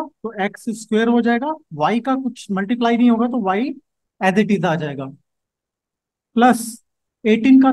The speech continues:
थ्री से मल्टीप्लाई होगा तो फिफ्टी फ़ोर आ जाएगा। X का कोई part नहीं है तो X as it is लिखा जाएगा, वाई का वाई से multiply होगा तो वाई स्क्वायर आ जाएगा। तो इसको देखते हैं कि further कुछ solve करने का आगे कुछ है।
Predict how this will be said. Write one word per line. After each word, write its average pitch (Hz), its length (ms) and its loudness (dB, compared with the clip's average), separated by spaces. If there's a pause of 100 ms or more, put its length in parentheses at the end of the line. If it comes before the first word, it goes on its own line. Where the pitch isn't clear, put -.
थ्री 269 220 2
से 285 100 0
मल्टीप्लाई 254 440 4
होगा 247 300 4 (140)
तो 196 80 0
फिफ्टी 214 480 -4
फ़ोर 220 320 2
आ 240 100 4
जाएगा। 240 340 2 (1120)
X 226 300 -4 (340)
का 220 100 -4
कोई 233 200 2 (100)
part 208 260 2
नहीं 247 220 6
है 285 180 2
तो 214 80 0
X 214 220 -2 (100)
as 185 140 2
it 202 120 -2
is 220 140 4
लिखा 233 220 2
जाएगा, 226 360 0 (420)
वाई 170 240 2
का 233 160 0
वाई 175 240 0
से 247 120 -2
multiply 247 440 4
होगा 240 300 2 (400)
तो 208 100 0
वाई 190 300 0
स्क्वायर 202 320 -2
आ 156 100 -2
जाएगा। 131 300 -12 (580)
तो 226 140 -12
इसको 262 220 -4
देखते 240 300 2
हैं 269 80 0
कि 311 160 -4
further 226 320 -2
कुछ 262 220 -6 (160)
solve 226 320 0
करने 240 280 4
का 247 220 2 (260)
आगे 190 220 0
कुछ 240 240 0
है। 254 120 2